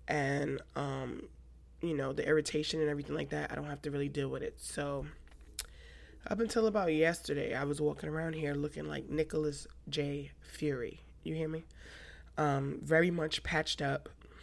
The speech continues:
I didn't tell everybody. Only a few people knew. I mean, not like I'm ashamed. I actually enjoyed wearing the patch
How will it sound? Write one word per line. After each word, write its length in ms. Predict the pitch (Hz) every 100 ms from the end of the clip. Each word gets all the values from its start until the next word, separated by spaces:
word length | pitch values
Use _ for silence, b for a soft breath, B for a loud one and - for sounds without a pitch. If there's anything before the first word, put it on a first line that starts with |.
| B B B B - - -
I 120 | 156
didn't 160 | 170 185
tell 180 | 196 175
everybody. 480 | 160 151 139 143 151
Only 180 | 151
a 40 | 156
few 260 | - 160
people 260 | 156 160 143
knew. 380 | 147 147 139 135
I 60 | 175
mean, 300 | 190 185 175
not 120 | 220
like 140 | 214
I'm 140 | 190 151
ashamed. 600 | 139 147 156 151 139 -
I 180 | - 151
actually 580 | - 175 - - 170 151
enjoyed 480 | 147 147 147 151 151
wearing 320 | 147 135 123
the 40 |
patch 440 | - 151 - -